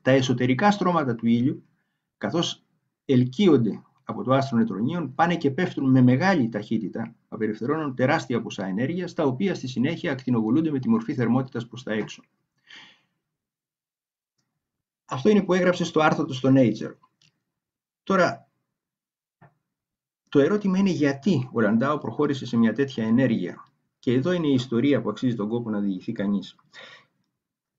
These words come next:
Ο Λαντάου έπεσε και αυτός στην περίοδο της, ε, σταλινικής τρέλας. Έβλεπε δίπλα του ανθρώπους να, από τη μια μέρα στην άλλη να εξαφανίζονται, να απ-, απαγάγονται και να αναπάγονται, να δικάζονται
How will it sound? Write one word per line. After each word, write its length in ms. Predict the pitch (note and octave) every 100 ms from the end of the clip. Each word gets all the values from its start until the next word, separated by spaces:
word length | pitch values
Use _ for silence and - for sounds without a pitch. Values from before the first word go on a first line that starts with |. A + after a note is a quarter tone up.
| _ _ _ _ _ _ _ _ _
Ο 120 | C#3+
Λαντάου 320 | C#3 G3+ A3+
έπεσε 220 | G3+ G3+
και 120 | F3+ D#3
αυτός 440 | - F#3+ F#3+ - -
στην 240 | - C3
περίοδο 480 | B2+ C#3 E3+ D#3+ D3+
της, 320 | B2+ B2 -
ε, 380 | A#2+ A#2+ A#2 A2+ A2+
σταλινικής 640 | B2 - A#2 A#2 A2+ - -
τρέλας. 360 | C#3+ B2 F2+
Έβλεπε 300 | C3+ C#3 B2+
δίπλα 320 | B2 D#3+ D3
του 280 | C3+ C3+ B2 -
ανθρώπους 720 | A2+ A2+ D#3 D#3+ D3+ - -
να, 240 | A#2 A#2
από 140 | G#2+ G#2+
τη 100 | A#2
μια 180 | D3
μέρα 180 | C#3+ C3
στην 220 | B2 A#2
άλλη 200 | C3+ D#3
να 80 | C3
εξαφανίζονται, 800 | B2 B2+ B2+ C3+ E3 C3 G2 - _ _ _ _ _ _ _
να 640 | - A2+ A#2 A2+ G#2+ G#2+ G#2 A#2 - - -
απ-, 220 | B2 A#2
απαγάγονται 840 | A2+ G2 G2 G2 F#2+ B2 E3 F3 E3
και 160 | C#3
να 360 | C3 C3+ C3 A#2+
αναπάγονται, 600 | - A#2+ G#2 D3+ E3+ E3
να 120 | C3
δικάζονται 720 | B2+ A#2+ G3 E3+ A2 G#2 F#2